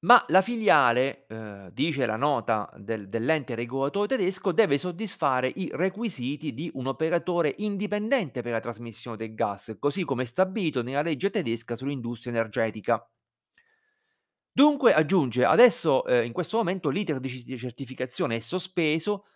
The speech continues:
fino a quando i principali asset e risorse umane non saranno stati trasferiti alla controllata e l'ente di regolazione tedesco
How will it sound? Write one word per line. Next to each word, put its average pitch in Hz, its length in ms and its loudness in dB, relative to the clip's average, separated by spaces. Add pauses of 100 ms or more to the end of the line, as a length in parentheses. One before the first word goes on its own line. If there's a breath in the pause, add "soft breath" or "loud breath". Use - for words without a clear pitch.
(100)
fino 117 220 -4
a 117 40 -4
quando 151 460 6
i 107 60 -2
principali 120 500 0
asset 160 560 4
e 107 60 -8
risorse 143 420 -8
umane 185 260 -4
non 190 140 -6
saranno 180 360 0
stati 147 280 -2
trasferiti 185 640 -2
alla 156 120 0
controllata 127 840 0 (720)
e 120 100 -6
l'ente 131 520 0
di 113 100 -6
regolazione 113 460 -6
tedesco 127 500 -6